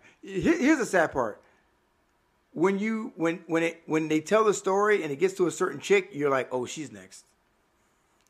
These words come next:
And you can just tell, you know, it's the same,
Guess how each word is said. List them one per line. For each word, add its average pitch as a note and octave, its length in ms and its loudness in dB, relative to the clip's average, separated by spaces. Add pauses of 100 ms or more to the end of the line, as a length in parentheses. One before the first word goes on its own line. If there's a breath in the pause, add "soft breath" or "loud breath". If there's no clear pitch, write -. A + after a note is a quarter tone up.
(120)
And D#3 160 -6
you G#3 80 -6
can F3+ 160 -2
just D#3 240 -6
tell, D3+ 500 2 (240 soft breath)
you D3+ 120 -6
know, C#3+ 160 2
it's C#3+ 260 -8
the C3 60 -16
same, F#3 560 -6